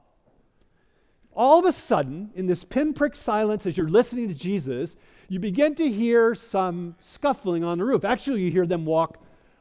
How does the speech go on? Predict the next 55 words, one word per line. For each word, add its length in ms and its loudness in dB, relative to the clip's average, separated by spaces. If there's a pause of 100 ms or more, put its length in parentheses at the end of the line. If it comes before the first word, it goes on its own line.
on 180 2
the 160 -2
outside 760 0
because 300 -4
in 60 -10
the 80 -6
first 260 0
century 320 0
house, 280 -2
the 80 -6
stairs 380 0
were 80 -6
not 200 0
on 100 -4
the 120 -2
inside. 600 0 (180)
They 120 -6
were 100 -4
on 100 -6
the 160 -6
outside 520 -10
to 60 -10
the 120 -10
top 260 -16
of 60 -16
the 60 -10
roof. 260 -14 (1000)
So 180 -10
imagine 400 -6
you're 160 -6
sitting 400 -4
there 420 -4 (540)
listening 460 2
to 60 -6
Jesus 600 -4 (320)
teach. 540 -8 (480)
You're 120 2
listening 340 4
to 180 -2
every 260 2
word. 300 2
You're 100 2
pinching 420 -4
yourself. 400 -2
You 80 -6
can't 320 -2
believe 220 -4
you 120 -2
have 180 -2
this 160 -6
close 260 -6
a 80 -10
seat 300 -8
to 80 -8
Jesus. 500 -10